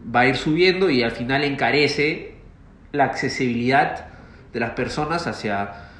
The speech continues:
los productos claves de la economía que mueven una economía, ¿no? Este, las personas si quieren acceder a un crédito ve-, vehicular, a un crédito hipotecario,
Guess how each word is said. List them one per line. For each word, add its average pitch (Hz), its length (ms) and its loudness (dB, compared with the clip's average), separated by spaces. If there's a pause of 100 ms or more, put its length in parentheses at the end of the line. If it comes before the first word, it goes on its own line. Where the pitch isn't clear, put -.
(460)
los 120 140 -2
productos 135 680 2
claves 147 460 4
de 117 100 -4
la 107 80 -2
economía 123 840 -4
que 117 100 -6
mueven 139 380 0
una 131 100 -4
economía, 113 480 -6
¿no? - 300 -10
Este, 107 760 -8 (380)
las 120 80 -10
personas 131 420 -6
si 117 120 -10
quieren 123 240 -2
acceder 113 320 -4
a 113 40 -4
un 113 120 -4
crédito 117 400 -4
ve-, 110 200 -4
vehicular, 123 840 0 (560)
a 101 80 -8
un 110 240 -4
crédito 113 380 -2
hipotecario, 120 1000 -2